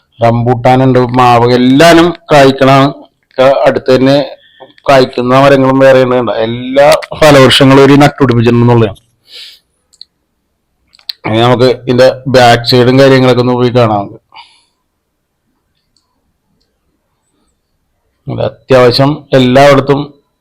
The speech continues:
സ്ഥല സൗകര്യവും കാര്യങ്ങളൊക്കെ ഉണ്ട്. ഇതിന്റെ ഫ്രണ്ടിൽ വേണമെങ്കിൽ നമുക്കൊരു രണ്ടും കൂടി കടയും കാര്യങ്ങളൊക്കെ പണിയാം, പിന്നെ മുകളിലോട്ടൊരു നില എടുക്കാം. അപ്പൊ ആ ഗേറ്റിന്റെ ആ ഗ്യാപ്പ് മാത്രം ഒഴിവാക്കിയിട്ടാ മതി. അപ്പൊ അതിനുള്ള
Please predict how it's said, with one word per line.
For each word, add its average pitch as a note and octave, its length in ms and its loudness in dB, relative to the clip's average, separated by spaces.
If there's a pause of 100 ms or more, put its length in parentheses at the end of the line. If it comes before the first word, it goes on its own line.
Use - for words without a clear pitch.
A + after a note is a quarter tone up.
(360)
സ്ഥല B2+ 380 -2
സൗകര്യവും A#2+ 480 0
കാര്യങ്ങളൊക്കെ C3 500 0
ഉണ്ട്. B2 120 -2 (440)
ഇതിന്റെ B2+ 220 -4
ഫ്രണ്ടിൽ D3 360 2 (100)
വേണമെങ്കിൽ D3+ 320 4
നമുക്കൊരു D3 300 2
രണ്ടും C#3+ 280 2
കൂടി C#3 120 2 (100)
കടയും C3+ 380 2
കാര്യങ്ങളൊക്കെ C#3 500 0
പണിയാം, C#3 340 2
പിന്നെ C3+ 180 -4
മുകളിലോട്ടൊരു C3+ 540 0
നില D3 180 2
എടുക്കാം. C3 260 0 (440)
അപ്പൊ B2 200 0
ആ - 20 4 (180)
ഗേറ്റിന്റെ C#3 440 2
ആ C3+ 80 2
ഗ്യാപ്പ് D#3 380 2
മാത്രം D3 240 2
ഒഴിവാക്കിയിട്ടാ C3+ 520 2
മതി. A#2+ 160 -2 (800)
അപ്പൊ A#2 180 0
അതിനുള്ള B2+ 300 2